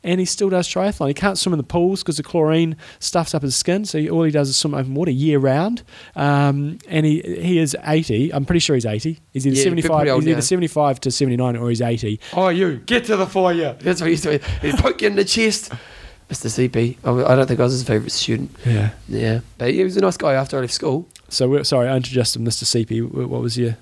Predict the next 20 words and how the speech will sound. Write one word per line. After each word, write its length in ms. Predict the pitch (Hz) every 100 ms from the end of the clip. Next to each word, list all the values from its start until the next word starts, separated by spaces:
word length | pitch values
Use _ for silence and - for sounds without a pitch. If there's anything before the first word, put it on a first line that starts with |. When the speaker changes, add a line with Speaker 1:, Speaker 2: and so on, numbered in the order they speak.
| -
Speaker 1:
you're 100 | 123
pointing 260 | 113 175 160
Speaker 2:
Oh, 40 |
Speaker 1:
the 60 | 170
finger 200 | 139 -
at 60 | 160
Speaker 2:
yeah, 180 | 127
Speaker 1:
me. 60 | 113
Speaker 2:
sorry. 140 | - 113
Speaker 1:
You've 100 | 123
been 140 | 175
to 60 | 147
Australia. 520 | 127 - 120 107 101
Speaker 2:
Well, 140 | 165 165
we 100 | 180
went 140 | 196
to 80 | -
Movie 240 | 165 165 170
World. 300 | 196 294 - _ _ _ _
Speaker 1:
Yeah. 180 | 117